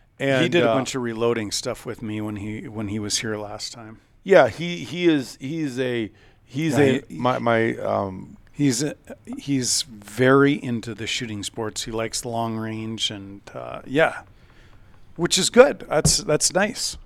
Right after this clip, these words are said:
Speaker 2: um, because he's helpful. A couple of things he can help. You know, he, he can give you good assistance. You're not, you know, you're not totally on your own on these spooky animals. Um, that one's not as, that, the elevation's not as high there,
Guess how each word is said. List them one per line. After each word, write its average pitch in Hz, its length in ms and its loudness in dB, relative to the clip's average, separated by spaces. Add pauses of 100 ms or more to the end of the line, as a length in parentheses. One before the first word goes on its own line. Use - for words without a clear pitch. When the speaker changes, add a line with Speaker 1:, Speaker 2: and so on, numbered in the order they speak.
(380)
Speaker 2:
um, 127 300 -6
because 139 320 -2
he's 165 160 -4
helpful. 165 480 4 (360)
A 139 100 -6
couple 196 340 4
of 123 100 0
things 135 300 -4
he 156 80 -8
can 131 180 -6
help. 120 300 0 (100)
You 131 160 0
know, 117 160 0
he, 117 200 -2
he 117 180 -6
can 113 240 -6
give 120 160 -4
you 120 160 -2
good 113 420 0
assistance. 143 760 0
You're 120 100 -4
not, 117 320 -4 (720)
you 123 140 0
know, 110 160 0
you're 113 180 -2
not 127 220 2
totally 131 440 0
on 120 160 -2
your 110 220 -2
own 120 320 -2
on 110 220 -8
these 107 180 -8
spooky 113 500 -6
animals. 104 540 -6 (600)
Um, 117 240 -2
that 131 180 0
one's 113 240 -6
not 113 180 -4
as, - 340 -8
that, 123 280 -6
the 135 160 -8
elevation's 120 640 -2
not 110 180 -8
as 104 140 -10
high 123 240 -4
there, 113 420 -10